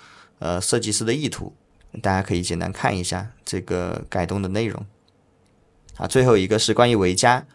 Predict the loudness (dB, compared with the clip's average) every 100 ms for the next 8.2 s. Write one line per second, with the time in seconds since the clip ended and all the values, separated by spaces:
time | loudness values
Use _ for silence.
0 | _ _ -6 -2 0 0 2 4 6 6
1 | 6 4 2 2 -2 -2 -2 -2 -4 -2
2 | -2 -2 -4 -6 -12 -18 _ _ 0 0
3 | 2 0 2 2 2 0 0 0 -2 0
4 | 0 0 2 2 0 0 0 0 -2 -2
5 | -2 -2 0 0 2 -2 2 0 0 -2
6 | 0 2 0 0 -2 2 2 4 4 2
7 | 0 -4 -4 2 2 2 -2 -4 0 2
8 | 2 -2